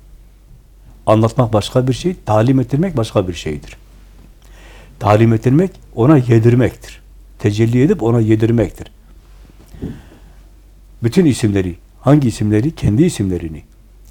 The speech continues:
Zaten bütün varlık Allah'ın isimlerinin tecellisinden ibaret. Eğer o isimler kendisinde olmazsa,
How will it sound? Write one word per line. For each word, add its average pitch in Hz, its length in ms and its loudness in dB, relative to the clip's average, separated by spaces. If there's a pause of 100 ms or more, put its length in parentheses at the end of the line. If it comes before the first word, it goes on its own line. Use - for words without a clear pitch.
(120)
Zaten 120 300 -2
bütün 117 320 2
varlık 107 360 0 (280)
Allah'ın 120 320 2
isimlerinin 110 520 0
tecellisinden 110 760 -2
ibaret. 90 440 -8 (1120)
Eğer 117 200 2
o 131 160 2
isimler - 1160 -4
kendisinde 113 500 2
olmazsa, 139 680 0